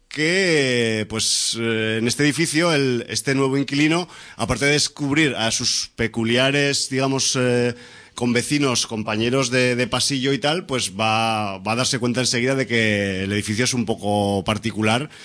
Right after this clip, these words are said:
y que tiene una gran variedad de habitantes que no están en el censo del Ayuntamiento de Hong Kong.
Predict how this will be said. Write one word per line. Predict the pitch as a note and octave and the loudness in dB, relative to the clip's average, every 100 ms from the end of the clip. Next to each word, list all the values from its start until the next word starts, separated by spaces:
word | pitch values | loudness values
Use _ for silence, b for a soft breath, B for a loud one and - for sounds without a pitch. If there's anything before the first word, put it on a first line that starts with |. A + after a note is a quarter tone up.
| B B B - | B B B -2
y | C#3+ | -2
que | - D#3+ F3 F3 B B | 2 2 2 -2 B B
tiene | C3+ C3+ | -2 2
una | C3+ | 2
gran | C3+ C3 | 2 2
variedad | B2+ B2+ | 2 0
de | B2 | 0
habitantes | A#2+ B2 B2 C#3+ D3+ - - _ - - | -2 -2 -2 0 0 0 -4 _ -16 -8
que | C3 C#3 | 0 2
no | |
están | E3 D#3 C#3 | 2 2 2
en | C3 | 0
el | B2 | 0
censo | B2+ A#2+ A#2 | -2 -2 -2
del | A2 | 0
Ayuntamiento | A2 A2+ G#2+ G#2 G2 | 0 0 0 0 -2
de | G2 | -6
Hong | F#2 F2+ | -8 -10
Kong. | F#2+ E2 | -8 -8